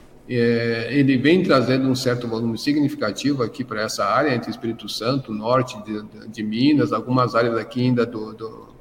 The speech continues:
do Tocantins, oeste da Bahia, até aí, aí no sul do, do Maranhão, do Piauí, e o G F S também, né? Então, a gente vê que pra hoje essa, essa concentração deve se manter em toda essa área. Repare que pela própria imagem de satélite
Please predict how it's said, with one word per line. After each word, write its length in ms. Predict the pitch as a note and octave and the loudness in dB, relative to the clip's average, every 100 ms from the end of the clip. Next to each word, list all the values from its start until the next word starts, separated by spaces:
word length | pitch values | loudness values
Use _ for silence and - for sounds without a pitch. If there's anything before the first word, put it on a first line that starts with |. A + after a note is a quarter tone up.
| - | -16
do 60 | A2+ | -8
Tocantins, 680 | A2+ A2 G#2+ B2 C#3+ C#3 | -6 -6 -4 4 6 6
oeste 400 | G2+ A2 B2+ B2+ | 2 2 2 2
da 100 | - | -2
Bahia, 500 | G#2 G#2 G#2 B2+ D#3 | -2 0 2 6 6
até 520 | G#2 - C3 A#2 A#2 A#2 | 4 0 0 -2 -4 -12
aí, 160 | G#2+ A#2+ | -12 -12
aí 100 | A2 | -6
no 120 | A#2 | -6
sul 240 | A2+ - B2 | -6 -8 -8
do, 180 | A#2 G#2 | -8 -14
do 220 | G#2 G#2 | -16 -16
Maranhão, 520 | G#2 A2+ G#2+ G#2+ B2 | -4 -4 -4 -4 0
do 80 | A#2+ | 0
Piauí, 500 | - G2+ G#2 D3+ F3 - - - - - - | -2 -6 -4 -4 -6 -14 -20 -20 -20 -8 4
e 80 | |
o 80 | G#3 | 8
G 80 | G3+ | 10
F 380 | F3+ F3+ F#3+ E3+ | 10 8 6 6
S 340 | D#3 D#3+ F3 | 8 6 2
também, 580 | G3 G#3+ C#3+ A#2 A2 B2 - - - - - | 2 4 6 4 2 -2 -6 -16 -20 -20 -10
né? 260 | A2 B2+ C#3+ - - - - - - | -6 -4 -6 -14 -20 -20 -20 -8 0
Então, 560 | C3+ D#3+ E3 F3+ F3 | 4 6 6 8 6
a 80 | D3+ | 8
gente 200 | D#3+ D3+ | 6 6
vê 160 | C#3+ D#3 | 4 4
que 120 | D3+ | 2
pra 220 | D3 C#3 | 6 6
hoje 420 | C3 D3+ F3 E3 | 8 6 6 4
essa, 400 | C#3 - A2 A2+ - | 2 0 -2 -2 -2
essa 240 | B2+ C#3+ | -2 0
concentração 920 | C3 B2+ C#3 C3 B2 - A#2+ A#2 G#2+ | 0 0 0 2 0 2 2 2 0
deve 260 | A#2+ D#3 D#3+ | 0 2 2
se 140 | D3 | 2
manter 320 | C3+ A#2+ A#2 B2 | 2 4 2 2
em 140 | A#2 | 2
toda 220 | C3+ C#3+ | 2 0
essa 180 | B2 A2+ | 0 2
área. 340 | G#2+ C#3+ D#3+ | 4 4 2
Repare 480 | C3+ A#2 - B2 B2 A#2 | 2 0 4 4 4 2
que 120 | B2 | -2
pela 300 | - D#3+ C#3 | 0 2 2
própria 380 | - D3+ D#3 C#3+ | 4 2 2 2
imagem 360 | C3 A#2+ A#2+ | 2 4 2
de 160 | A#2+ A2+ | -2 -8
satélite 640 | - A2 A2+ G#2+ G#2 - | -8 -8 -6 -6 -8 -12